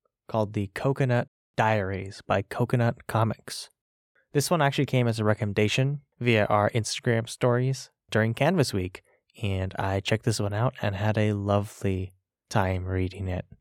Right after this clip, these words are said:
It's a comedy series about Coconut, the author, and her experiences growing up in the U S as a Filipino woman,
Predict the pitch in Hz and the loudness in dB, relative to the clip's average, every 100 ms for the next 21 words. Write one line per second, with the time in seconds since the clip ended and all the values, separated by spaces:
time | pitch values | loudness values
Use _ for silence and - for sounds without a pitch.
0 | _ _ _ _ _ _ _ 151 165 165 | _ _ _ _ _ _ _ -4 -2 0
1 | 202 214 196 - 165 165 160 - 117 123 | 2 2 2 2 2 2 0 0 0 0
2 | - - 127 120 120 - _ _ 123 113 | 0 -2 2 2 2 -2 _ _ 2 2
3 | 101 107 98 _ _ - 113 107 101 - | 2 0 -2 _ _ 0 2 2 -2 0
4 | 120 113 110 113 - - 127 123 123 123 | 2 4 2 0 -4 -2 0 2 0 0
5 | 117 113 - 107 107 104 107 - _ - | -2 -2 0 2 2 2 0 -2 _ -4
6 | 110 107 107 107 107 110 101 107 - - | 0 2 4 2 4 2 2 0 0 -10
7 | - 104 104 104 - 104 98 101 - 104 | -4 0 2 0 -2 -2 -2 -4 -2 -2
8 | 101 - 101 98 101 104 117 | 0 -2 0 0 2 0 0